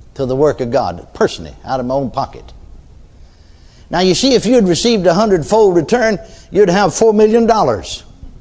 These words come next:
The year before, you gave almost forty thousand, about thirty-six or eight thousand.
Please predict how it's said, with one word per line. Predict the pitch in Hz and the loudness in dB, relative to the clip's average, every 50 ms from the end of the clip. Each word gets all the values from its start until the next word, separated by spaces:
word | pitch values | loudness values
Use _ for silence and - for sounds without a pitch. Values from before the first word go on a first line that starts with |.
| - - - - - - - - - - - - - - - - - | -20 -20 -20 -20 -20 -20 -20 -20 -20 -20 -20 -20 -20 -20 -20 -12 -4
The | - 156 170 | -2 0 2
year | 185 196 202 202 185 | 4 4 4 4 4
before, | 175 170 - - 202 226 233 | 2 2 2 2 2 2 4
you | 214 190 185 | 4 2 2
gave | 175 196 190 185 165 | 2 2 2 2 4
almost | 175 175 165 160 165 165 143 - - | 4 4 4 4 2 0 0 0 0
forty | 170 160 143 131 | 0 2 2 0
thousand, | 117 - 160 143 120 123 | -2 -2 -2 -2 -2 -2
about | 135 143 147 - | -2 -2 -2 0
thirty-six | - 170 165 143 120 - - 160 - - | 0 -2 -2 -2 -2 -6 -6 -6 -6 -6
or | 127 120 | -6 -4
eight | 147 143 120 - | -4 -4 -4 -6
thousand. | - 120 98 78 71 - 73 - | -8 -8 -8 -8 -12 -16 -20 -20